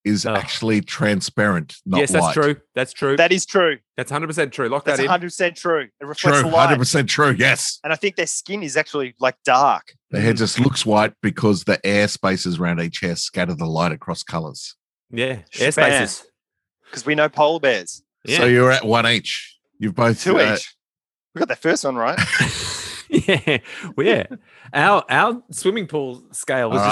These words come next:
Speaker 2: just
Speaker 1: right, all
Speaker 2: different,
Speaker 1: right. I'll
Speaker 2: that's
Speaker 1: give it.
Speaker 2: all.
Speaker 1: I'll give it.
Speaker 3: Yeah.
Speaker 1: I'll give it. I'll give it.
Speaker 3: If we can
Speaker 1: If bees,
Speaker 3: justify it.
Speaker 1: if bees were paid a minimum wage for their labor,
Speaker 3: Oh.
Speaker 1: a jar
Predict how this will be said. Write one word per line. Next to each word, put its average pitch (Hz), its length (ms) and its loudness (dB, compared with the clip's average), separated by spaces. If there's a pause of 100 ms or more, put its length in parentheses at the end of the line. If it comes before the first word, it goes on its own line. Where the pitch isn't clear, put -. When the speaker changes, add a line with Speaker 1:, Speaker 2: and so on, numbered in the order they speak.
(120)
Speaker 2:
just - 20 0
Speaker 1:
right, - 0 -
all - 0 -
Speaker 2:
different, 196 180 4
Speaker 1:
right. 101 60 2
I'll 104 80 2
Speaker 2:
that's 123 120 2
Speaker 1:
give 139 100 2
it. 120 80 4
Speaker 2:
all. 123 80 4
Speaker 1:
I'll 117 120 0
give 113 120 0
it. 143 80 4
Speaker 3:
Yeah. 147 120 4
Speaker 1:
I'll 110 100 0
give 113 200 -2
it. 110 220 0
I'll 98 80 -4
give 95 180 -6
it. - 220 -6 (560)
Speaker 3:
If - 100 -10
we 139 80 2
can 160 100 -2
Speaker 1:
If - 60 -2
bees, 180 360 4
Speaker 3:
justify 131 160 2
it. - 60 -10 (1040)
Speaker 1:
if 131 200 -2
bees 139 300 2
were 143 120 2
paid 110 320 2
a 95 60 2
minimum 107 440 2
wage 98 480 2 (100)
for - 180 -4
their 92 220 2
labor, 85 520 0 (440)
Speaker 3:
Oh. 123 100 -20
Speaker 1:
a 95 80 -2
jar 110 300 4